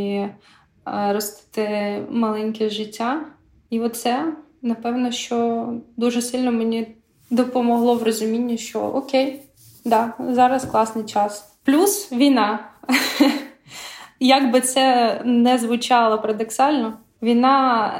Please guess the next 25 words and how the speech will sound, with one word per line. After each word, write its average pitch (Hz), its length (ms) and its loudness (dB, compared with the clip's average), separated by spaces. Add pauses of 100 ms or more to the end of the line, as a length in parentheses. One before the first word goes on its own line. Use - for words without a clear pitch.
(380)
надала 240 640 4
такий 247 540 -4
поштовх - 840 -2 (200)
до 226 160 0
цього, 214 680 -2 (100)
коли 233 180 2
я 247 80 2
зрозуміла, 254 580 2
що 233 520 2 (340)
в - 60 -18
світі 254 320 -4
завжди 240 380 2
буде 220 260 0
якийсь 214 320 -4
хаос, 277 720 0 (100)
в 202 80 -10
житті 220 400 -4
завжди 233 380 2
буде 202 760 0
купа 214 340 2
незрозумілих 208 760 -6
речей, 254 560 -4 (520)
е, 208 120 -4
незакритих 220 680 -2
питань 262 480 0